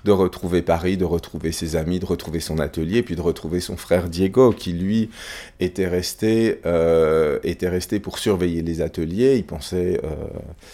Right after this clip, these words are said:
être, euh, que son frère serait absent quelques semaines, que, que Die-, euh, qu'Alberto reviendrait à Paris et que Diego, lui, euh, irait, euh, auprès de sa mère. Euh, voilà,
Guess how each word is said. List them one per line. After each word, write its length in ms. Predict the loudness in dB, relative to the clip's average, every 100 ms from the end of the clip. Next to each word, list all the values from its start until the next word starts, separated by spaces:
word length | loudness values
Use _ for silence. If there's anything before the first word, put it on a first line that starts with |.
| -20 -10
être, 380 | -8 -8 -6 0
euh, 720 | 4 4 2 0 0 -2 -4 -6
que 120 | -6
son 160 | -4
frère 220 | 0 0 2
serait 200 | 2 2
absent 240 | 0 0
quelques 380 | 4 4 4 -2
semaines, 580 | -2 0 4 4 2 -2
que, 300 | -2 -2 -2
que 180 | -4
Die-, 300 | -6 -2 -4 -2
euh, 80 | 0
qu'Alberto 440 | 2 4 2 2
reviendrait 540 | 2 4 4 2 4 2
à 60 |
Paris 440 | 2 -2 -2 -2 -4 -10 -12 -6
et 80 |
que 120 | 0 0
Diego, 460 | 0 -2 4 4
lui, 480 | 4 2 0 -2 -4 -2
euh, 260 | -2 -2 -4
irait, 460 | -4 -4 0 2 4
euh, 260 | 2 0 -6 -14 -14 -4
auprès 360 | -4 0 0
de 60 | 0
sa 180 | -2 -2
mère. 480 | 0 2 0 -2
Euh, 180 | -4 -4
voilà, 400 | 0 0 0 -4